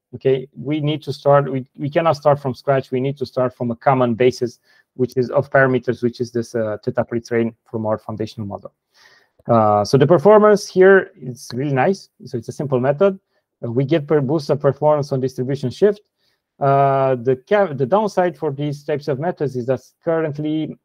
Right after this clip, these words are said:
uh, they all tend to lose in calibration for some reason. Uh, so this is one of the, well, maybe an ex-, uh, research avenue for, uh, for, for some of you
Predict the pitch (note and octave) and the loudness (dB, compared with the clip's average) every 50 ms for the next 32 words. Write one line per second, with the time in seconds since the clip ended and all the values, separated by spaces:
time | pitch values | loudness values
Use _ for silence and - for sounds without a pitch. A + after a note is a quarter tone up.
0 | _ _ _ - C3 A#2+ A#2 A2+ A2+ A2+ A2 B2 C3+ C#3+ D3 D3 D3+ D#3+ D#3 C#3+ | _ _ _ -14 -8 -6 -4 -2 -2 -2 0 2 2 4 4 4 4 4 2 0
1 | D3 D3 C#3+ C#3+ C#3+ - C#3 B2+ B2+ C3+ C3+ B2+ - B2+ A#2 A2+ - A#2+ A#2 G2+ | -2 -2 -2 -2 -2 -2 -2 0 0 0 0 0 -2 -6 -6 -6 -6 -6 -6 -6
2 | G#2 A2 G#2 - - G#2+ - - A2+ - - A2+ A2 G#2+ G2+ G#2+ - C3+ _ _ | -6 -8 -10 -10 -12 -20 -18 -18 -18 -14 -14 -14 -14 -14 -20 -20 -20 -20 _ _
3 | _ _ _ _ _ _ _ _ _ _ _ - A2+ G#2+ G2+ G2 G2 G2 G2 G2 | _ _ _ _ _ _ _ _ _ _ _ -12 -10 -10 -8 -8 -8 -6 -8 -8
4 | - - - A2 G#2+ G#2 G2+ C3 C#3 - C#3+ C3 A#2 A#2+ B2 B2+ C#3 C#3 C#3 A#2 | -8 -4 -4 -2 -2 0 2 2 2 2 0 -2 0 2 4 6 6 6 4 2
5 | G#2+ B2+ A#2+ A#2 A#2 A2+ A2 G2+ G2 F#2 F#2 _ _ _ _ - A#2 A2+ A2+ G#2 | 2 2 2 4 4 2 0 -2 -4 -10 -14 _ _ _ _ -10 -6 -6 -4 -2
6 | A2+ A2+ A2 G#2+ G#2+ A2+ A2+ - - - C#3+ B2 A#2 A2 A2 B2 C3 - - A2+ | -2 -2 -2 -2 -4 -6 -8 -6 -6 -4 -2 0 0 0 -2 -2 -4 -2 -2 -4
7 | - - A#2+ A2 A2 A#2 A#2 A#2 A2+ - A#2 A2+ G#2+ A2 G#2 G2+ - B2 A2 G2+ | -2 0 -2 0 0 0 -2 -2 -2 -2 -4 -4 -4 -4 -6 -6 -4 -4 -6 -6
8 | - - B2 A#2 - B2+ A#2 G#2+ G2+ G#2+ A#2+ B2+ C3 C3+ | -4 -6 -6 -4 -2 -4 -4 -4 -2 2 2 2 2 2